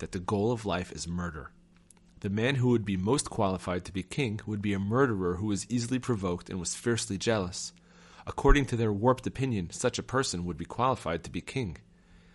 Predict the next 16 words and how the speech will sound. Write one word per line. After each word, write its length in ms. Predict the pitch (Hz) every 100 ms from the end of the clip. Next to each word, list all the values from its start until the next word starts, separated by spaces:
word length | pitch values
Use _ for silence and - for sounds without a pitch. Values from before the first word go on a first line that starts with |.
| - - - -
While 220 | 113 101
seeking 440 | - 160 170 120
such 240 | - 104 -
a 40 |
person, 460 | - 92 - 95 101 - -
they 80 | 98
heard 260 | 82 139 123
an 80 | -
outcry. 520 | 127 120 - 87 82 - _ _ _ - - _
"What 100 | 139
is 140 | 165 156
this 180 | 151
loud 240 | 156 139 131
outcry?" 460 | 143 175 - 104
they 140 | 95 95
asked. 440 | 92 85 - -